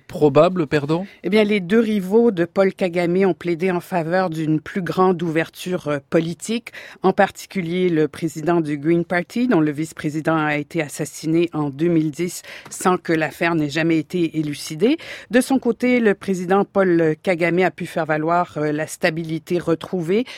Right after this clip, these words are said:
Speaker 2: depuis son accession au pouvoir, une croissance économique de huit pour cent et une couverture santé qui s'applique à tous les Rwandais. Les bureaux de vote, euh,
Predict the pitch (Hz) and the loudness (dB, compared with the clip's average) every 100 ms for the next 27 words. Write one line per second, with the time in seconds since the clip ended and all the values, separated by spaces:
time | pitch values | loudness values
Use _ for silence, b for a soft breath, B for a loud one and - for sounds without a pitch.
0 | B 165 165 - 175 - 156 147 - 151 | B -6 -6 -6 -8 -2 -2 -2 -6 -8
1 | - 180 156 151 143 175 233 - B B | -2 -2 -2 -4 2 4 4 0 B B
2 | 190 185 180 165 180 170 160 160 151 165 | 0 2 0 0 -2 -4 -2 0 2 0
3 | 160 139 139 156 190 196 - - 254 B | -2 -4 -4 -4 -6 -6 -4 0 0 B
4 | B B 240 233 208 180 175 - 180 - | B B 2 2 2 -2 -2 -2 -10 -6
5 | 151 143 196 - - 160 156 196 - - | -6 -4 -6 -8 -8 -8 -6 -10 -10 -6
6 | 170 160 - 226 185 165 147 139 135 B | -6 -4 -4 0 0 2 0 -2 -10 B
7 | B B B 165 180 170 165 156 156 175 | B B B -2 0 0 -2 -2 0 0
8 | - - 143 | -2 -6 -4